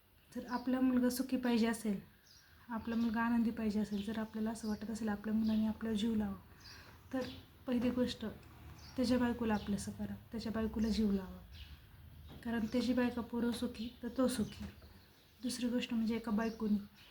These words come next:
जर एखाद्या बायकोला जर वाटत असेल ना की आपल्या नवऱ्याचं आपल्यावर प्रेम असावं, आपल्या नवऱ्याने आपल्यावर जीव लावावा, तर त्याच्या आईबापाला सुखी ठेवा, त्याच्या आईबापाला खुश ठेवा.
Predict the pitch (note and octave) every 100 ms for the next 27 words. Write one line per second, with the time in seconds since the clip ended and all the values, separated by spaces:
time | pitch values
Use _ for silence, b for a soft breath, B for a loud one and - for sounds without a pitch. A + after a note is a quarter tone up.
0 | B B B B - - B3 B3 B3 A#3
1 | A3 A3 A3+ A3+ A#3 A3+ A3 A3 A3+ G#3+
2 | A3+ G#3+ - - - - A3 A3 A3+ A3+
3 | A3+ A3+ A3+ A3 A3 G#3+ G#3+ G#3+ A3 G#3+
4 | G#3+ G#3 G#3 G3+ G#3 A3 G#3+ G#3+ A3 A3
5 | G#3+ G#3 G#3+ G#3 A3+ G#3 G3+ G3+ G3+ G3+
6 | - - - - G#3 A3 A3 G#3+ G3+ G3+
7 | A3+ G#3 G#3 G3+ E3+ F3+ G3 - B B
8 | B B B B B - G#3+ G#3+ G#3 G3+
9 | G#3 G#3+ - G3+ - G3+